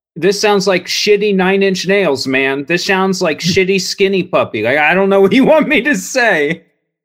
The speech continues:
Speaker 2: It's so hard. Like, also, it's just, 'cause I've had people, like, I, I, you know, there was a period very early on in my sort of podcasting and stuff time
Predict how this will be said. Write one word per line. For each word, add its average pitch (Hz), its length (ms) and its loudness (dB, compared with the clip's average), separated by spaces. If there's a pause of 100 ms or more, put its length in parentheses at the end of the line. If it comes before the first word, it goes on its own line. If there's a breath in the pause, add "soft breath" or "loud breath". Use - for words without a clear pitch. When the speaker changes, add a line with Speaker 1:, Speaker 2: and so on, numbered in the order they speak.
Speaker 2:
It's 214 200 -6
so 277 220 -2
hard. 170 480 -2
Like, 131 400 -2 (140)
also, 127 520 -4
it's 117 340 -10
just, 127 460 -6 (180)
'cause 160 160 -6
I've 226 160 -4
had 233 240 -6
people, 147 600 -6 (680)
like, 131 460 -4
I, 170 300 -4
I, 147 140 -6 (280)
you 143 160 -4
know, 120 180 -4
there 135 160 -4
was 139 140 -4
a 135 60 -6
period 131 720 -2 (240)
very 123 480 -2
early 127 420 -4
on 120 300 -4
in 107 200 -8
my 101 380 -8 (600)
sort 120 200 -4
of 98 80 -8
podcasting 110 840 -6
and 104 120 -10
stuff 104 400 -6 (600)
time 110 640 -2